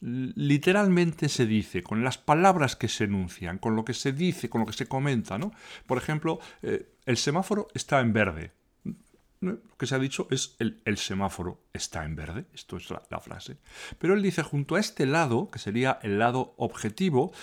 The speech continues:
hay otro lado, eh, que tiene que ver con la, eh, incitación, con aquello que, que tratas de que se haga. Y cuando yo digo,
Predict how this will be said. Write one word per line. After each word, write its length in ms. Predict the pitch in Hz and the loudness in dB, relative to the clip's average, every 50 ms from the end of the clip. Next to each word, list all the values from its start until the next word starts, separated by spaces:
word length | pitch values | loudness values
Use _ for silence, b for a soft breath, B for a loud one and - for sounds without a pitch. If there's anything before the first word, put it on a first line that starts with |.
| B B B B B | B B B B B
hay 180 | - 180 185 - - | 0 0 0 0 -2
otro 400 | - - 170 - - 123 113 107 | -4 -6 -6 -2 0 2 4 4
lado, 440 | 120 147 175 170 143 131 143 196 B B B B B B B B _ | 6 6 6 8 8 6 6 4 B B B B B B B B _
eh, 160 | - 104 104 - - - - | -4 -4 -4 -4 -6 -12 -4
que 120 | - 147 139 | -2 -2 0
tiene 240 | - 160 165 175 170 | 0 0 0 0 2
que 100 | - 170 | 2 2
ver 180 | 175 180 180 | 2 2 2
con 300 | - 180 175 180 196 B B B B B - | 4 6 6 6 6 B B B B B -4
la, 360 | - 131 131 151 170 160 - - | 0 2 4 4 2 2 0 -2
eh, 420 | 139 131 127 127 127 - - - _ - | -2 0 0 0 0 -2 -4 -6 _ 2
incitación, 800 | 151 151 143 117 - 156 - 151 147 139 - 208 185 156 135 127 | 4 4 4 4 2 2 4 4 4 4 6 6 6 6 6 4
con 480 | - 135 135 143 143 - 135 147 - - - | 4 2 2 2 0 -2 -4 -6 -6 -4 -4
aquello 380 | 151 147 - 202 208 208 190 - | -4 0 2 2 2 2 2 0
que, 140 | 170 151 - | -2 -4 -4
que 200 | - - - 143 | -4 -6 -6 -2
tratas 460 | - - 196 185 190 170 147 - - | 2 4 4 4 4 4 0 2 0
de 100 | 131 110 | -2 0
que 80 | 127 | 0
se 220 | 120 - - 117 107 | 0 0 2 2 2
haga. 300 | 95 90 85 85 92 B B B B B B B - | 2 2 0 -4 -8 B B B B B B B -6
Y 140 | 131 127 | -6 -4
cuando 440 | - - 135 131 127 135 135 127 - - | 0 0 0 2 4 2 2 2 2 0
yo 220 | 139 123 147 160 | -2 0 2 2
digo, 460 | 170 180 160 139 113 - - - _ | 4 4 4 2 0 0 -2 -10 _